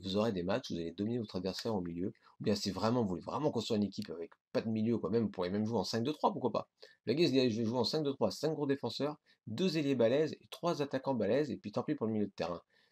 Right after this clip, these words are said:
C'est voué à l'échec. Clairement, comme je vous l'ai dit, sur la ligue, c'est la meilleure équipe de, de la ligue qui va gagner la ligue. Euh, elle va perdre un ou deux matchs, parce que ça arrive par surprise. Mais au final, ça se lisse dans le temps sur les seize matchs, et vous avez gagné votre ligue, vous êtes la meilleure.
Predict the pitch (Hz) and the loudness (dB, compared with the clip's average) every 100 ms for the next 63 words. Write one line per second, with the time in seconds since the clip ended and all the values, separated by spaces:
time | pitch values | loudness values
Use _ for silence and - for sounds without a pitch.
0 | _ _ _ - 90 90 90 85 - _ | _ _ _ -8 -4 0 0 0 -8 _
1 | _ _ _ _ - 117 131 143 - - | _ _ _ _ 4 6 6 4 0 -20
2 | _ - - 139 131 139 139 147 - - | _ -14 4 6 8 6 6 4 0 -2
3 | - 120 131 156 123 - _ _ _ _ | 2 4 4 2 0 -2 _ _ _ _
4 | _ _ - 143 135 135 120 117 127 113 | _ _ 0 6 8 8 6 2 -2 2
5 | 107 101 101 101 98 98 92 104 104 113 | 4 6 6 4 2 2 4 4 4 0
6 | - 87 92 92 85 85 - _ _ - | -4 -2 0 -2 -4 -8 -20 _ _ -12
7 | 95 - 98 95 101 85 113 110 104 92 | -10 -8 -4 0 2 0 0 0 2 2
8 | 95 98 - - 85 85 92 104 - - | 2 -2 -12 -12 -6 -2 -2 -4 -8 -12
9 | - 87 - - - - 101 104 127 117 | -6 -6 -6 -20 -20 -2 0 0 2 4
10 | 117 - - 90 107 127 107 95 110 107 | 4 0 -2 0 0 0 0 0 -2 -2
11 | 92 - 104 90 101 - - 95 92 87 | -4 -2 -2 -2 -4 -6 -8 -2 0 0
12 | 101 92 87 117 95 90 87 87 | 0 -2 -4 -4 -2 -4 -4 -8